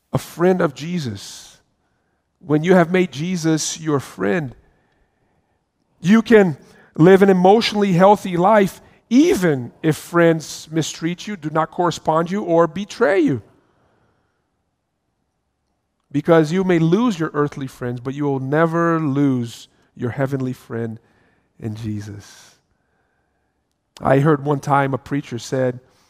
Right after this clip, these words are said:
"You know that Jesus is all you need when Jesus is all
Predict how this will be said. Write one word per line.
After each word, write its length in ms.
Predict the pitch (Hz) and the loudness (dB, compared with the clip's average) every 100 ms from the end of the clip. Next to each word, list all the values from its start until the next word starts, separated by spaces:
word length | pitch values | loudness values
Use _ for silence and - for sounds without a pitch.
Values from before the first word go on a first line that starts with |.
| _ _ _ _ _ _ _ - | _ _ _ _ _ _ _ -10
"You 180 | 147 156 | -2 2
know 320 | 156 165 156 | 4 4 4
that 260 | 139 135 | 0 -4
Jesus 800 | - 160 160 147 151 139 - - _ _ _ _ _ - | -8 -8 -4 -2 -2 -2 -8 -14 _ _ _ _ _ -8
is 180 | 131 - | -8 -2
all 240 | 147 160 170 | 4 6 4
you 160 | 175 | 2
need 480 | 160 165 180 214 - _ _ _ _ | -2 -2 -2 -4 -8 _ _ _ _
when 220 | 127 120 | -8 -8
Jesus 640 | 117 139 185 180 175 175 - - | -8 -10 -8 -4 -2 -2 -4 -14
is 160 | - - | -10 -2
all 580 | 147 156 156 156 156 | 2 4 4 2 0